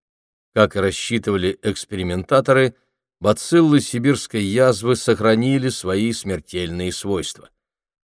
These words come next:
Снаряд взорвался, овцы погибли,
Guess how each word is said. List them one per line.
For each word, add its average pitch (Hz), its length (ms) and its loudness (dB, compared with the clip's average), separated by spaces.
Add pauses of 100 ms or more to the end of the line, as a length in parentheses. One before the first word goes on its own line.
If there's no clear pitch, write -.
(140)
Снаряд 107 420 2
взорвался, 101 760 0 (340)
овцы 120 420 0
погибли, 127 680 0